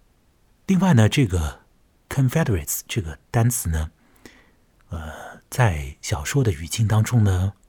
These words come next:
会有一个，呃，比较明晰的另外的一个指向，它指的是，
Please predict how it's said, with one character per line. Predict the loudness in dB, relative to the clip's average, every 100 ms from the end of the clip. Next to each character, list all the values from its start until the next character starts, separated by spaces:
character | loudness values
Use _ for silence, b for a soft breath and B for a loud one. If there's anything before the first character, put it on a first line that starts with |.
| _ _
会 | -2 2
有 | 2 0
一 | -10
个， | -4 -4 -4 -6 -10 -14 -16 -14
呃， | -14 -14 -20 _
比 | -12
较 | -6 -4
明 | -4 -4 -4
晰 | -2 -2 -2
的 | -2
另 | -2 0
外 | 0
的 | -2
一 | -8
个 | -10
指 | -10 -12
向， | -10 -8 -8 B B B B -6
它 | -6
指 | -4
的 | -6 -4
是， | -4 -4 -6 -10 -16 -18